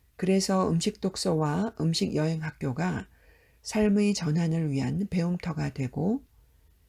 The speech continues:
자신의 배움을 공동체와 나눌수록 배움이 더 자라나는 평생 학습으로의 비전을 키워가고자 합니다.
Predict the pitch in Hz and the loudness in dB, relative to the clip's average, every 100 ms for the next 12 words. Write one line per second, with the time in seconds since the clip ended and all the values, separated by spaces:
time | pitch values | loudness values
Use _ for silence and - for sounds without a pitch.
0 | _ _ - 180 208 196 196 190 170 170 | _ _ -4 0 4 4 4 2 0 0
1 | 160 190 123 - - _ _ - 170 170 | 0 0 0 -4 -14 _ _ -4 -2 0
2 | 175 180 175 160 156 135 135 170 - 147 | 0 -2 -2 -2 -2 -2 0 -2 -4 -4
3 | 139 160 269 - _ _ - _ - 170 | -2 -2 -4 -10 _ _ -20 _ -2 0
4 | 170 170 - 160 156 - 160 160 151 131 | 0 -2 -2 -2 -2 -4 -4 -2 -2 -2
5 | 160 180 131 - _ _ _ _ - 233 | -2 -2 -4 -10 _ _ _ _ -2 0
6 | 226 240 220 214 - - 208 156 139 143 | 2 0 -2 -4 -6 -4 -2 0 0 0
7 | 175 190 175 175 147 127 131 - 214 208 | -2 -2 -2 -2 -2 -2 -4 -4 -4 -2
8 | 196 147 143 160 156 156 127 107 110 | -2 -6 -6 -6 -4 -6 -6 -6 -8